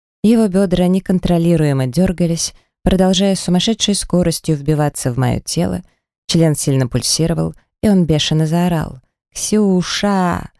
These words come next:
Лазарь ясно и словно отчаянно в меня погружался.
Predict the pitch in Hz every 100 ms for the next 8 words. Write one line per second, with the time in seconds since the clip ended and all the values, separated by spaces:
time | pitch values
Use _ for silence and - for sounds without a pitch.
0 | _ _ _ _ _ - 214 208 202 190
1 | 208 220 - 196 190 - 190 190 185 -
2 | - 202 185 170 156 170 170 - 151 175
3 | 170 180 143 131 - -